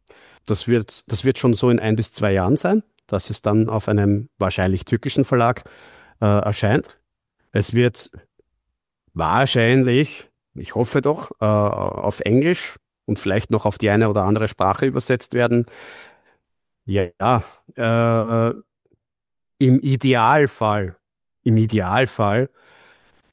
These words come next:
wird das Buch vielleicht den Weg zum, zum Film machen, finden. Wie man das jetzt, es ist jetzt vielleicht nicht, äh, das Ziel,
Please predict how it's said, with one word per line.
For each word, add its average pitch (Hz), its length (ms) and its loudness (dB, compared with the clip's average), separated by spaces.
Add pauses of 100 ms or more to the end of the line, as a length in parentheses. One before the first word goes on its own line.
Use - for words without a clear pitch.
(280)
wird 101 640 -4
das 120 140 -2
Buch - 500 -2 (560)
vielleicht 117 720 -2 (580)
den 117 220 2
Weg 127 560 0
zum, 120 800 2
zum 113 180 0
Film 120 480 2 (760)
machen, 95 540 -4
finden. 101 540 0 (580)
Wie 98 100 -2
man 107 120 0
das 107 160 -2
jetzt, - 440 -10 (640)
es - 160 -6
ist 104 160 -4
jetzt - 340 -6
vielleicht 113 420 -2
nicht, - 280 -4
äh, 117 160 -2
das - 260 -4
Ziel, 160 460 0